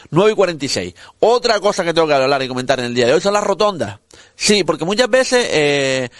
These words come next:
nos mete-, nos, nos, nos metemos en la cabeza en que, eh, eh, el, el que va por, por fuera de la rotonda, ¿verdad? Ese es el que tiene máxima pre-, preferencia.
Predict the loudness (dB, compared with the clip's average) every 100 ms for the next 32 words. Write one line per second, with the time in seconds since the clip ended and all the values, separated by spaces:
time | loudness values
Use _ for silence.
0 | -18 -4 -2 -2 -2 -2 -2 -4 -4 -6
1 | -2 -2 0 0 0 0 0 0 -2 0
2 | 0 0 -2 0 0 -2 -6 -8 -2 0
3 | 2 0 0 -2 -2 -4 -10 -20 _ _
4 | -12 -12 -14 _ _ -4 -2 0 -2 -2
5 | 0 0 2 0 0 -2 -2 0 0 0
6 | -2 -2 0 0 -2 -4 -2 -2 -2 -6
7 | _ _ -2 0 -2 -2 0 -2 -4 0
8 | -2 0 -4 -2 -2 -4 -8